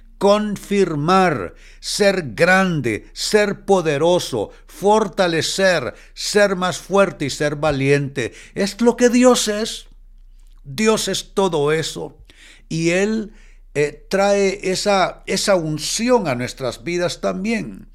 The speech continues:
Dios nos hace fuertes, Dios nos hace prevalecer, actuar con esa insolencia de la fe, que la fe no se, no, no se, no acepta cosas en Dios.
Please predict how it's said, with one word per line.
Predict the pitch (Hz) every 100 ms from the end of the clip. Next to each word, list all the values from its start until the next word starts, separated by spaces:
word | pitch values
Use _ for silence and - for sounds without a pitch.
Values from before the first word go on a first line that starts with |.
| - - -
Dios | 113 156 151 123
nos | 120 110
hace | 104 101
fuertes, | - 160 202 196 151 185 131
Dios | 135 123
nos | 135 123
hace | 131 127 120
prevalecer, | 113 107 107 101 - 202 208 214 196 - -
actuar | 113 - - 160 170 170
con | 165
esa | 165 -
insolencia | 175 151 - 131 131 165 147 180 160
de | 127
la | 110 95
fe, | - 170 104 - - -
que | - -
la | 110
fe | - 160
no | 180
se, | 170 185 180 160
no, | 170 180 175
no | 180
se, | 143 180 165 139 131 113 - - - -
no | 160 143 160 185
acepta | - - 180 - - 117
cosas | 117 110 - 104 - - - -
en | 139 120 113
Dios. | 131 113 90 - -